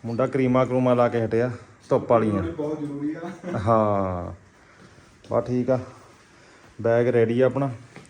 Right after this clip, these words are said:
Speaker 1: ਪਾਣੀ ਭਰਦੇ ਆ ਥੱਲਿਓਂ ਤੇ ਮੱਥਾ ਟੇਕਦੇ ਆ, ਫਿਰ ਆਪਾਂ ਰਸਤੇ 'ਚ ਮਿਲਦੇ ਆ। ਫਿਲਹਾਲ ਆਪਾਂ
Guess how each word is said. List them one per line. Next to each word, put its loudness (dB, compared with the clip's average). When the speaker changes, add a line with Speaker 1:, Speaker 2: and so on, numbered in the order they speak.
Speaker 1:
ਪਾਣੀ 2
ਭਰਦੇ 2
ਆ 2
ਥੱਲਿਓਂ 0
ਤੇ -4
ਮੱਥਾ 0
ਟੇਕਦੇ 2
ਆ, 4
ਫਿਰ 0
ਆਪਾਂ -2
ਰਸਤੇ 4
'ਚ 2
ਮਿਲਦੇ 2
ਆ। -4
ਫਿਲਹਾਲ 6
ਆਪਾਂ 4